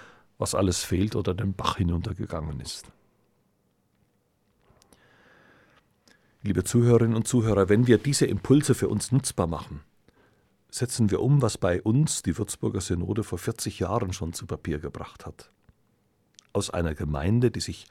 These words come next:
pastoral versorgen lässt, muss eine Gemeinde werden,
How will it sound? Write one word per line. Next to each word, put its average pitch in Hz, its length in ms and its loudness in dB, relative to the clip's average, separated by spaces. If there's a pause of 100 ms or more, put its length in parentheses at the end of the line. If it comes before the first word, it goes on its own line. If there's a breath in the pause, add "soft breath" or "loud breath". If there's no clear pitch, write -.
(280 loud breath)
pastoral 95 560 0
versorgen 92 560 -2
lässt, 98 400 -4 (560 soft breath)
muss 120 180 6
eine 98 240 4
Gemeinde 92 540 2
werden, 107 400 2